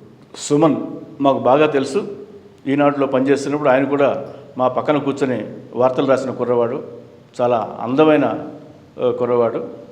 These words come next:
ఆ, బాగానే చదువుకున్నాడు. రాంభట్ల కృష్ణమూర్తి గారు సుమన్కి, ఆ, ఇతనికి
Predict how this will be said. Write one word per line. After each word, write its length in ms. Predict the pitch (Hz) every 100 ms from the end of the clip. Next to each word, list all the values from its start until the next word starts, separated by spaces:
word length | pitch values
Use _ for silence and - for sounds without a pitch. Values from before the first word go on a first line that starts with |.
| -
ఆ, 220 | 185 165 143
బాగానే 240 | 135 127
చదువుకున్నాడు. 640 | 123 123 127 123 120 113 139 - - - - - - - - _ _ - -
రాంభట్ల 380 | 127 139 143 -
కృష్ణమూర్తి 480 | 127 135 123 135 135
గారు 380 | 131 117 104 - - - - -
సుమన్కి, 720 | - 135 139 143 139 123 120
ఆ, 120 | 117 113 123 120 - 107 101 - - - _ - _ _ _ _ - _ -
ఇతనికి 760 | 143 131 127 123 107 107 107